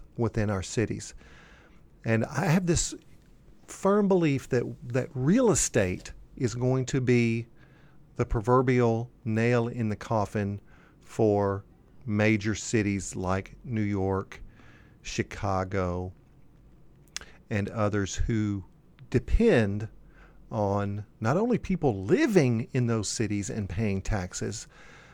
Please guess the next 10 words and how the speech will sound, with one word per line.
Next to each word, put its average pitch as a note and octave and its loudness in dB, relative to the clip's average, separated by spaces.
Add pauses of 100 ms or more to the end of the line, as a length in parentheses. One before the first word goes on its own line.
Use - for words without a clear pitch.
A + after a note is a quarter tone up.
(360)
but B2 -2
businesses D#3+ 8
paying A2 -2
rent C#3 4 (1400)
in B2 2
the A#2+ 2
form G#2+ -2
of G2+ -8 (220)
office A2 0
space. - -8